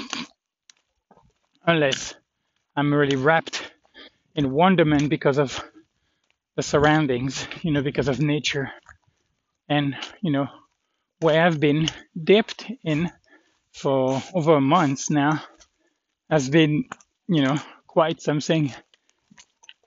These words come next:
in terms of nature. Yeah, quite a treat. Quite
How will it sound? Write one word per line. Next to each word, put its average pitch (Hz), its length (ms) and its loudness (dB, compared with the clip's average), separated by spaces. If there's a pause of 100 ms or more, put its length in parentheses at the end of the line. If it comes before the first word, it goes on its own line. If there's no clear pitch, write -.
(760)
in 160 140 0
terms 160 300 2
of 135 120 2
nature. 143 460 0 (3750)
Yeah, 143 220 -4
quite 147 280 -4
a 156 40 -2
treat. - 440 -4 (1040)
Quite 151 420 -4